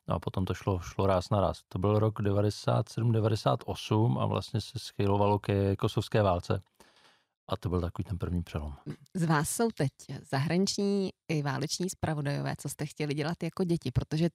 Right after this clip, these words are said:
Speaker 2: to myslím, že asi nebyl úplně váš sen, Jakube, nebo byl?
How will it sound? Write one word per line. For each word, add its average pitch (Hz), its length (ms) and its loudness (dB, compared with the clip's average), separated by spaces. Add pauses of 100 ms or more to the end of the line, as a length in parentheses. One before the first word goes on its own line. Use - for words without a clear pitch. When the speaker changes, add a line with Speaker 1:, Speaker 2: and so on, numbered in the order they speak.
(120)
Speaker 2:
to 165 100 4
myslím, 165 440 2
že 165 180 0
asi 170 220 -2
nebyl 147 280 0
úplně 151 300 -2
váš 156 260 -4
sen, 127 320 -2
Jakube, 139 440 -6
nebo 147 400 -2
byl? 151 240 -2